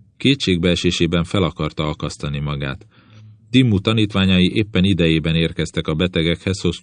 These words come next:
Sumurri kezéből kicsavarják a kötelet. Aztán íjászok őrizetével hozzám küldték.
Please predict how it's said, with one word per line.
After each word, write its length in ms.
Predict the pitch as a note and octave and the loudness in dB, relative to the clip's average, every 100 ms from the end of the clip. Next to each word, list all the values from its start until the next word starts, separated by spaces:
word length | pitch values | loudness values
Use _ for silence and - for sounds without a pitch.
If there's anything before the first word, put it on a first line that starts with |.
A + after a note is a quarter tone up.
| _ | _
Sumurri 500 | - A#2 G2 F2 E2 | -2 2 4 4 2
kezéből 520 | - F#2+ F2+ D#2+ E2 | 0 2 2 2 0
kicsavarják 680 | F2 F#2 D#2+ D2 C#2+ D2+ C#2+ | -2 -4 -4 -4 -4 -6 -6
a 80 | D#2 | -8
kötelet. 580 | D2+ D2+ C#2 C2 - - - - _ _ _ _ _ _ | -6 -6 -8 -10 -12 -20 -20 -20 _ _ _ _ _ _
Aztán 560 | F#2 - F#2+ F2+ - _ | -8 0 2 2 -4 _
íjászok 600 | B2 A2+ E2+ E2 D#2 - | 0 2 2 0 -4 0
őrizetével 680 | G2+ F#2 E2+ D#2+ E2+ E2 D#2+ | 2 2 0 0 0 0 2
hozzám 440 | F2 D#2+ D2+ C#2+ | 2 2 -2 -4
küldték. 680 | - D2+ C#2 - C#2 - _ | -4 -6 -6 -8 -8 -10 _